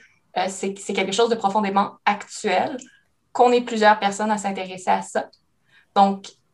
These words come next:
évidemment, c'est, c'est là que c'est... Euh, en fait, non seulement qu'on est plusieurs personnes à s'intéresser à ça, mais que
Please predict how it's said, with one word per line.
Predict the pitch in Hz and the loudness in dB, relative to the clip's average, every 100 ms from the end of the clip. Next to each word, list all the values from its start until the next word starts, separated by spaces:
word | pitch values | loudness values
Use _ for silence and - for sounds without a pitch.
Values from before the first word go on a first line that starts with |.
| _ | _
évidemment, | 220 202 202 196 233 | -2 4 6 8 4
c'est, | - 185 | 2 -6
c'est | - - 196 | -6 -8 -2
là | 202 226 | 2 2
que | 220 | 0
c'est... | - 180 185 180 | -10 -10 -8 -6
Euh, | 175 180 175 - - _ _ _ - | -6 -8 -10 -16 -20 _ _ _ -8
en | 202 | 0
fait, | 254 | 2
non | 254 | 4
seulement | 262 240 262 | 4 4 2
qu'on | 320 | 0
est | 208 | -4
plusieurs | 196 208 214 254 | -6 0 2 2
personnes | 240 208 - 240 254 247 - | 0 -6 -2 -2 -2 -4 0
à | 196 | 0
s'intéresser | 202 208 196 196 202 | 0 -6 -6 -4 0
à | 196 | 0
ça, | - 277 339 | 0 -4 -2
mais | 254 220 220 | -4 -4 -4
que | - 233 247 | 0 0 0